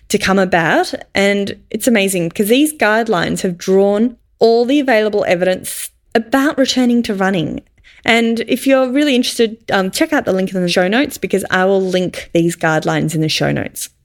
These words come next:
Okay, so it's a big topic,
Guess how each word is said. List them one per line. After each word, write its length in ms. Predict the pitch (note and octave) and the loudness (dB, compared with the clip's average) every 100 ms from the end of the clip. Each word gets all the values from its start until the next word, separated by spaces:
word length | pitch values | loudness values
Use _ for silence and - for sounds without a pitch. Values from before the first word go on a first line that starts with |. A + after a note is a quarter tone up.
| _ - | _ 0
Okay, 400 | C4+ D4+ A#3+ - | 0 0 -4 -4
so 400 | - - D4+ F3+ - - - - _ - | -2 0 0 0 -6 -18 -20 -20 _ -4
it's 160 | B3 A3+ | 0 2
a 40 | |
big 160 | D4 D4+ | 0 0
topic, 540 | C4 F#3+ C4 - - | -2 -2 -4 -6 -14